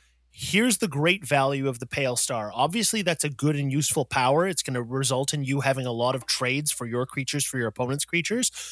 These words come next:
but it is the threat of the Pale Star on the table that I think creates interesting game states.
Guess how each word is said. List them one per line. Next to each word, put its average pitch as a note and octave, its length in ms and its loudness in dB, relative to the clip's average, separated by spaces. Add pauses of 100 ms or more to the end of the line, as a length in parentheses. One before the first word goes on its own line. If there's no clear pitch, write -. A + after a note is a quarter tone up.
(220)
but E3+ 120 4
it E3 120 2
is C#3 160 0
the D3 120 -2
threat D3+ 600 0
of D3+ 180 0
the C3+ 80 -2
Pale D3+ 380 2
Star D3 420 2
on C#3 240 0
the C3 80 0
table A#2 640 -4 (300)
that C#3 220 4
I C#3 160 2
think C#3 320 -4 (100)
creates B2+ 600 0
interesting B2+ 600 0
game A#2 280 0
states. - 720 -6